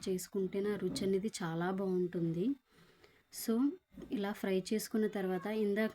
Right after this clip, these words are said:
మనం నూనె వేసి కలిపి పెట్టుకున్నాం కదండి నూడిల్స్ని, అదైతే ఇలా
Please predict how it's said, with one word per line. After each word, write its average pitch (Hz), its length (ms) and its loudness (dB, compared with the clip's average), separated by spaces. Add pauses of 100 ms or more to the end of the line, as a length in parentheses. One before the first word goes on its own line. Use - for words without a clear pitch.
మనం 185 180 4 (840)
నూనె 202 260 4
వేసి 208 260 -2
కలిపి 185 260 0
పెట్టుకున్నాం 190 460 2
కదండి 180 360 2
నూడిల్స్ని, 185 560 2 (640)
అదైతే 175 360 0
ఇలా 202 100 0